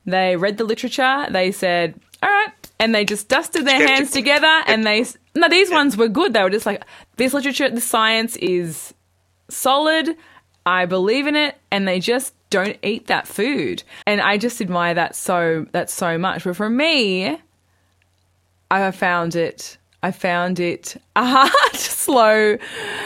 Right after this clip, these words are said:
Speaker 1: journey. And I think for many people, and I think it comes back, like you said, it's a mind, it, you have to start making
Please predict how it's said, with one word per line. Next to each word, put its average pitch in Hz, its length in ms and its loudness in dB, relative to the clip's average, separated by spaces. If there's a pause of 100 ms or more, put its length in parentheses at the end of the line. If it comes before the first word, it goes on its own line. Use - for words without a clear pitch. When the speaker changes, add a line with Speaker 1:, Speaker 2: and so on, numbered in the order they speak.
(220)
Speaker 1:
journey. 233 460 2
And 196 100 2
I 202 100 2
think 233 220 -2
for 247 80 0
many 220 280 -2
people, 190 420 -2
and 190 160 -2
I 208 120 0
think 330 260 -4
it - 180 -4
comes 330 400 -4
back, - 280 0
like 240 180 -4
you 226 60 -2
said, 226 160 -2
it's 226 180 -4
a 240 60 2
mind, 220 460 0
it, 240 220 -6
you 247 100 -2
have - 320 -4
to 302 100 -6
start 208 340 0
making 180 720 -4